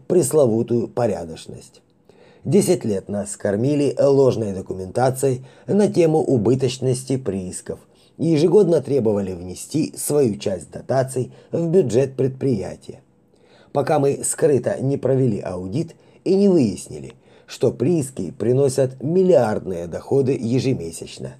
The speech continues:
и все это направляется в секретный бюджет наших пресловутых сограждан, на котором они строят флот у третьих лиц, чтобы завоевать нас.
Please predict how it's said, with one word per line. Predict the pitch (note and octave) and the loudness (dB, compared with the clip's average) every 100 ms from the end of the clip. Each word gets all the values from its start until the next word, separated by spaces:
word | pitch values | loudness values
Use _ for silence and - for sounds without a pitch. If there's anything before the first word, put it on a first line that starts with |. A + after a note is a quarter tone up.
| _ _ _ | _ _ _
и | - | -6
все | - F#3+ | -2 4
это | E3 A2+ F2+ D#2+ | 4 4 -2 -4
направляется | A2 A#2 B2+ C#3+ D3+ C3 C3 G#2+ | -4 0 2 2 2 0 -2 -6
в | |
секретный | - A#2 C#3 E3 C#3+ A2 | -4 -4 -2 -2 0 -4
бюджет | G2 - F#2+ C#3 - | -4 -2 2 2 0
наших | C3+ C#3 A#2+ - B2+ - | -4 0 0 -2 -6 -4
пресловутых | C#3 C3 C3 F#2 F#2 G2 | -6 -2 -2 -2 -6 -8
сограждан, | - G#2 F#2 F2+ D#2 - E2 - _ - - - | -6 -6 -6 -8 -10 -14 -16 -18 _ -20 -14 -4
на | A#2+ | -2
котором | G#2+ C#3+ D#3 C3+ | 0 2 4 4
они | - A#2+ A2+ G2 | 2 0 -2 -4
строят | - - C#3+ E3+ D3 | -6 0 4 4 4
флот | - - A#2 A2+ C3 C3 - | -2 -8 -2 0 -2 -4 -8
у | - | -6
третьих | C3 A#2 A2+ C3+ C3 | -2 0 0 -2 -4
лиц, | G2 E2+ - - _ - | -8 -10 -16 -20 _ -20
чтобы | - B2+ G2+ | -6 -2 0
завоевать | F2+ F#2 F2+ F#2 F#2 G2 - - | 0 -2 -4 -4 0 0 -2 -8
нас. | G2+ A2+ F#2+ - - | -6 -6 -6 -12 -20